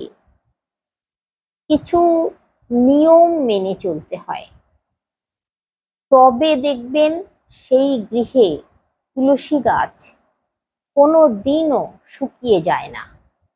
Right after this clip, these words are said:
মারা যায় না, সারা বছর খুব সুন্দরভাবে থাকে। হয়তো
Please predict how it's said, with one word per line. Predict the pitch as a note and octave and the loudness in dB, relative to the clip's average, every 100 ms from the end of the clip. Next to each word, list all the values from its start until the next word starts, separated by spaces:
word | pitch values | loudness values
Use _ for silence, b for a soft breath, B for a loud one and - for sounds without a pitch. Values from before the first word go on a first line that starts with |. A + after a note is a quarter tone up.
| _ _ _ _ _ _ _ _ _ _ _ _ _ _ _ _ _ - | _ _ _ _ _ _ _ _ _ _ _ _ _ _ _ _ _ -2
মারা | G#3+ A3+ A#3 A#3 - | 2 4 6 4 2
যায় | D#3+ C#3 | -6 -10
না, | - - - - _ _ _ _ _ - - _ _ _ _ _ _ _ _ _ _ _ _ _ _ _ | -16 -20 -20 -20 _ _ _ _ _ -20 -20 _ _ _ _ _ _ _ _ _ _ _ _ _ _ _
সারা | - - B3+ C4+ C#4 | -2 2 4 4 2
বছর | A3+ C4 - F4 F#4+ - _ _ _ _ _ _ _ _ _ | 2 -2 -2 -4 -4 -6 _ _ _ _ _ _ _ _ _
খুব | D#4+ - | -4 -4
সুন্দরভাবে | - - C4 C4+ D4+ D4 - B3 B3 G#4 _ _ _ _ - | -6 -2 2 4 4 4 2 0 0 -2 _ _ _ _ -16
থাকে। | - - - _ _ _ _ _ _ _ _ _ _ _ _ _ _ _ _ _ _ _ _ _ _ _ | -16 -18 -20 _ _ _ _ _ _ _ _ _ _ _ _ _ _ _ _ _ _ _ _ _ _ _
হয়তো | D4 D#4+ E4 | 2 2 4